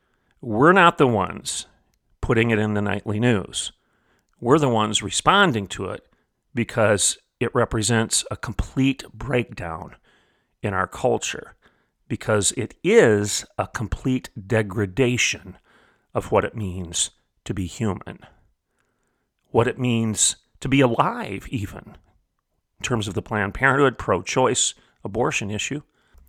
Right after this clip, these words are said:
what it means for children to enjoy their innocence rather than, than have it stolen from them by adults who are the ones with the strange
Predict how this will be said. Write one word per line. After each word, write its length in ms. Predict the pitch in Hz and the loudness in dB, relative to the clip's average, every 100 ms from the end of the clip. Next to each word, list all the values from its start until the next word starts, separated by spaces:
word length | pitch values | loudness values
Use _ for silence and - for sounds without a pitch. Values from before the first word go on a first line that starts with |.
| _ - | _ 0
what 180 | 139 196 | 4 4
it 100 | 220 | 4
means 200 | 180 160 | -2 0
for 140 | 143 | -2
children 540 | 127 196 226 147 120 110 | 2 4 4 2 -2 0
to 140 | 147 | 0
enjoy 340 | 135 117 147 | 2 4 4
their 160 | 131 131 | 4 2
innocence 580 | 170 302 - 110 110 - | 2 0 0 2 4 4
rather 240 | 131 139 | 4 0
than, 140 | 131 - - - _ _ _ | -4 -6 -14 -20 _ _ _
than 160 | 120 147 | 0 2
have 160 | 156 147 | 4 2
it 140 | - | 8
stolen 640 | - 202 233 320 240 117 | 8 8 6 4 2 0
from 320 | 98 - 113 104 | -4 0 0 0
them 280 | 101 127 | -2 -2
by 180 | 175 160 | -2 -2
adults 720 | 156 131 175 233 185 123 - - | -2 2 6 6 4 6 6 6
who 240 | 127 110 - - _ - | 4 2 -6 -20 _ 6
are 140 | 135 | 8
the 100 | 135 | 8
ones 440 | 131 123 107 104 101 | 8 8 6 4 4
with 280 | 110 104 - | 2 0 2
the 80 | |
strange 760 | 107 - 123 113 98 98 95 | 6 6 4 2 2 0 -2